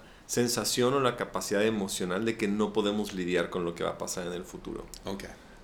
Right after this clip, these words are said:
Speaker 1: No voy a poder tener suficiente dinero, algo va a pasar, es como un pronóstico negativo.
Speaker 2: Ok.
Speaker 1: A veces puede ser emocional.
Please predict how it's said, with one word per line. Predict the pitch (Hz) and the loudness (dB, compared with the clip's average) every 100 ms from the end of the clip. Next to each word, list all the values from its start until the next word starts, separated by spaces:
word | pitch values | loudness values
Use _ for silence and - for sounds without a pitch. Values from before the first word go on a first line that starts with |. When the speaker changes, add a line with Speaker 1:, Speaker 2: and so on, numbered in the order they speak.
| - | -4
Speaker 1:
No | 95 107 110 | 2 8 10
voy | 117 113 | 10 10
a | 110 107 104 101 101 - | 10 8 6 4 2 2
poder | 101 98 98 98 - - - - - - - - - - - - - | 4 6 4 2 -6 -12 -16 -18 -20 -20 -20 -20 -20 -20 -16 -12 2
tener | 113 107 104 | 4 4 2
suficiente | - 98 101 - 95 101 | -2 -4 -4 -2 0 2
dinero, | 117 143 139 135 135 | 4 6 6 4 4
algo | 117 110 | 6 6
va | 101 | 6
a | |
pasar, | 101 101 - 123 120 123 | 2 0 4 8 8 6
es | 113 | 0
como | - 117 104 92 - - - | 0 2 4 2 -4 -14 -6
un | 131 131 | -2 6
pronóstico | 139 127 127 127 113 | 8 8 6 2 4
negativo. | 104 98 92 - 104 85 82 - - 101 | 4 4 2 0 0 0 -4 -10 -10 -10
Speaker 2:
Ok. | 101 - - - - - | -8 -12 -14 -16 -14 2
Speaker 1:
A | 117 | 6
veces | 120 185 - - | 8 8 6 2
puede | - 156 156 | 8 10 10
ser | 151 147 135 139 139 | 8 6 6 4 2
emocional. | 113 101 98 95 85 92 147 | 2 2 2 0 0 0 -2